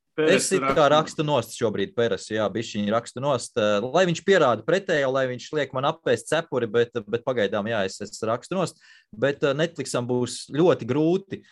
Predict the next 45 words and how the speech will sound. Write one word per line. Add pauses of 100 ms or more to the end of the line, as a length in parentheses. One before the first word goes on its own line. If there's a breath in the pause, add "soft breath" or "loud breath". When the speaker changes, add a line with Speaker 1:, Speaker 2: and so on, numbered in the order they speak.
(100)
Speaker 2:
jo
no
kinematogrāfijas
viedokļa,
es
jau
tev
iepriekš
teicu,
man
liekas,
ir
ļoti
viegli
salīdzinoši
parādīt
divus. (280)
Ir
labais
un
sliktais.
A,
kā
parādīt (100)
piecus? (300 soft breath)
Nu,
tas,
tas
nav,
nav
viegli,
bet,
bet
lai
viņiem
veicās,
viņi
ir
lielmeistari,
lai,
lai
strādā,
būs
interesanti.
<laughs>